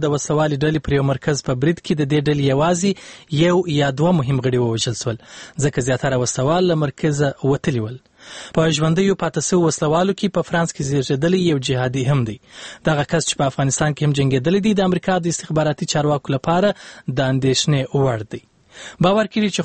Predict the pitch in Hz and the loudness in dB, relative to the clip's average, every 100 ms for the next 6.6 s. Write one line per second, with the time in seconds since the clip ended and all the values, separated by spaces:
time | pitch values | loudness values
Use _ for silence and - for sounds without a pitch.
0 | 175 160 - 175 156 - 160 156 143 180 | 0 0 0 0 0 0 0 0 0 2
1 | 190 - 147 139 139 160 170 151 131 135 | 0 -2 -2 0 0 0 0 -2 -2 -2
2 | 147 139 - 143 127 143 127 117 143 131 | 0 -2 -2 -2 0 0 -2 -2 -4 -2
3 | 131 143 135 110 110 - 131 - _ _ | 0 2 0 -2 -6 -10 -20 -20 _ _
4 | - - - - - 165 160 - 160 147 | -20 -18 -16 -6 0 2 2 0 0 0
5 | 147 151 143 160 156 156 143 156 151 147 | -2 -2 0 0 0 0 0 2 2 0
6 | 143 135 - 170 170 | 0 -4 0 0 2